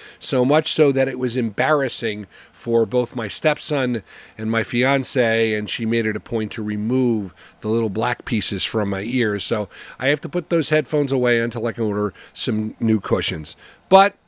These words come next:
I did find them, and you know something? My attitude right now in going through these boxes, if I haven't used it for three years, I don't think I'm gonna need it,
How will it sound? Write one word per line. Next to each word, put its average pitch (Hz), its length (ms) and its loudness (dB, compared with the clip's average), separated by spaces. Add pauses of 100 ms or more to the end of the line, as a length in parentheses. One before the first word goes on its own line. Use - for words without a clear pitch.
I 170 120 -2
did 165 240 -2
find 151 320 0
them, 120 200 0 (360)
and 160 580 2
you 156 140 -2
know 170 160 6
something? 165 520 0 (360)
My 139 160 2
attitude 175 420 2
right 151 240 2
now 151 240 0
in 147 80 0
going 147 200 2
through 156 140 2
these 139 160 -2
boxes, 147 560 2 (320)
if - 80 -8
I 156 80 2
haven't 151 200 0
used 156 260 4
it 156 120 -6
for 135 100 -2
three 143 360 2
years, 143 460 4 (220)
I 170 220 6
don't 139 220 2
think 123 220 -2
I'm 117 140 -2
gonna 110 220 0
need 127 260 2
it, 101 140 -2